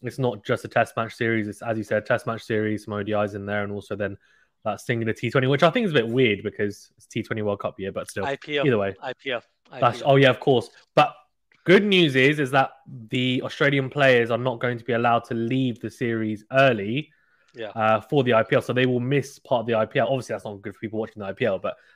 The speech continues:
Speaker 1: for international cricket fans, it's good because it just means that the Australians will be there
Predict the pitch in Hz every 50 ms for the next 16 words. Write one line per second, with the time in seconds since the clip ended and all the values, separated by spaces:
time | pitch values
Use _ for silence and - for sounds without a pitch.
0 | _ _ _ 127 123 127 120 107 113 131 127 117 - 113 - - 131 131 117 110
1 | - 113 104 104 107 104 - _ - 107 104 - 110 - - 107 107 104 107 -
2 | - 117 110 110 107 104 - - 101 101 - - _ _ _ _ _ _ _ -
3 | 117 101 - - 127 117 113 113 110 104 104 107 101 101 110 110 107 107 104 98
4 | 110 104 104 104